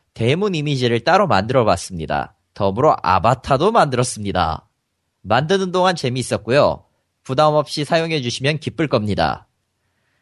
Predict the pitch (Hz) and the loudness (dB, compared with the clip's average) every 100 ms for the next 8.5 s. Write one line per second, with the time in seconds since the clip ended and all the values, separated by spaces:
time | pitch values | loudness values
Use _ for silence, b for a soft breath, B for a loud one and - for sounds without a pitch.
0 | _ - 156 196 226 196 226 143 123 131 | _ -4 -2 0 0 2 2 2 2 0
1 | 151 _ _ - 160 180 160 160 143 127 | -2 _ _ -6 -2 0 2 4 4 2
2 | 131 110 131 127 107 110 117 - - - | 0 2 2 2 -2 -2 -4 -4 -10 -16
3 | _ _ _ _ _ _ _ _ 110 123 | _ _ _ _ _ _ _ _ -6 0
4 | 127 117 127 151 180 156 143 147 151 143 | 0 2 4 6 6 4 4 2 0 0
5 | 196 185 131 156 190 127 143 151 131 - | 2 2 0 -2 0 2 2 0 -4 0
6 | 107 131 101 - _ _ B B B B | 2 4 2 -2 _ _ B B B B
7 | B B B - 101 104 87 143 156 185 | B B B -4 0 2 0 -2 2 2
8 | 170 196 165 82 87 | 2 0 0 0 -6